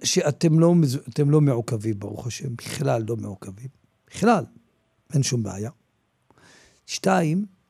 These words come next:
שתיים, לעבוד על מידת שמחת חיים, כמה שיותר. לא לבוא לידי חוסר ביטחון עצמי. להיות בטוחה ב-, במאה אחוז שאתם רוצים להקים בית בישראל.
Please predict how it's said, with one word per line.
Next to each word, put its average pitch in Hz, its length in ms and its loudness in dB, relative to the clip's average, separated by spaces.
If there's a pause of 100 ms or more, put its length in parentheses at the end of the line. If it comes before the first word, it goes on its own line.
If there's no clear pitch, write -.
(260)
שתיים, 143 500 -4 (520)
לעבוד 127 360 -2
על 135 60 0
מידת 123 320 -4
שמחת - 540 -10
חיים, 113 360 -12 (580)
כמה 120 220 -8
שיותר. 131 420 -12 (1600)
לא 147 200 2
לבוא 139 240 -2
לידי 110 480 -4
חוסר - 420 -10
ביטחון 113 460 -10
עצמי. 131 320 -12 (1300)
להיות 180 400 6
בטוחה 143 640 -2
ב-, 131 560 -2
במאה 139 260 0
אחוז 120 260 -8
שאתם 120 320 -6 (180)
רוצים 120 400 -6
להקים 110 320 -6
בית 104 280 -12
בישראל. 104 540 -12